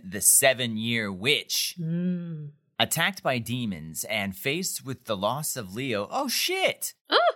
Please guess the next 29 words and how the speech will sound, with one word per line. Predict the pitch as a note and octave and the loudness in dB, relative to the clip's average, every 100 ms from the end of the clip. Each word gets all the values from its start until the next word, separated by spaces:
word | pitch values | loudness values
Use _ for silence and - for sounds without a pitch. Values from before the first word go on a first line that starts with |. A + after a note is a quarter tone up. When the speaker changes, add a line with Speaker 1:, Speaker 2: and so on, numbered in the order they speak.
| - | 0
Speaker 1:
Piper | F3+ F#3+ F#3+ F3+ E3 | 0 2 2 0 0
fights | - E3 F#3 - | 2 0 0 -4
to | C#3 | -4
stay | B2 D#3 D3 | -2 4 4
alive | B2+ C3 A#2+ F#2+ F2+ | 4 4 2 0 -4
with | G2+ | -8
a | G2+ | -8
little | C3+ F#3+ F#3+ | -6 -4 -2
help | D#3+ E3 C3 | -2 -4 -6
from | A2+ | -4
an | G#2 | 0
old | G#2+ A#2+ A#2+ | 2 2 0
friend, | - - - B2 B2+ G#2 F#2+ - _ | -6 -6 2 4 4 2 -4 -8 _
quotation | - G2+ G2+ F#2 - | -10 -8 -6 -6 -6
marks | F2 E2+ F2+ | -6 -6 -6
around | F#2 F2+ E2+ | -10 -10 -10
friend. | D#2+ G2+ F2+ E2+ F2 _ _ _ | -8 -4 -4 -4 -10 _ _ _
Drake's | G#2+ D3 G3+ G#3 - A#2+ | 0 4 6 4 0 2
life | C3 D3+ D#3+ - | 2 2 0 -6
ends | A#2 B2+ D#3 C#3 | -2 0 -2 -4
at | C3+ | -6
midnight, | B2+ A2+ F#2 C#2 A#1+ | -6 -4 -4 -6 -14
and | - F2 | -16 -10
Leo's | G2+ A#2+ G#2+ G2+ | -4 -2 -2 -4
punishment | - G#2 G#2+ G2 A2 G2 | -6 -6 -4 -6 -8 -8
has | G#2 | -8
now | G2+ G2 G#2 | -2 0 0
been | A2 G#2 | -4 -4
decided. | G2 - F#2+ F#2+ D#2 C#2 | -4 -2 -2 -2 -8 -16